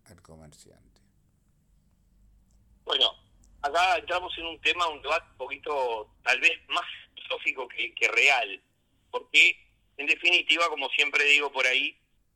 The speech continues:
Speaker 2: eh, la vida se ve dependiendo de dónde la estemos viendo.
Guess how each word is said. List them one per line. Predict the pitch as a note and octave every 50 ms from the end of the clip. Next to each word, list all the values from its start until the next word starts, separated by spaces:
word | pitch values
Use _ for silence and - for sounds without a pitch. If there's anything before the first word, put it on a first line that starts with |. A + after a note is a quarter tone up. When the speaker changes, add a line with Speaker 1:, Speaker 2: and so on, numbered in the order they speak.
| _ _ _ _ _ _ _ -
Speaker 2:
eh, | - B2 A#2+ A#2 - -
la | C3 C3+ C#3 C#3
vida | C#3+ D3 - G3 G#3 G#3+ - - - _ _ _ _ _ _ _ _ - -
se | D3 D3 C#3+
ve | D3+ F3 G3 A3+ A3+ - _ _ _ _ _ _ _ _ _ -
dependiendo | C#3 - - C3 C3 D3 E3+ F#3+ G3+ G#3 G3 E3+
de | D3+ D3
dónde | D3+ E3+ F#3+ F#3+ F#3+ F#3
la | C#3+ C3+
estemos | - - E3+ E3+ D#3+ - -
viendo. | D#3 E3+ E3+ C3+ A#2 G#2 G2 F#2 -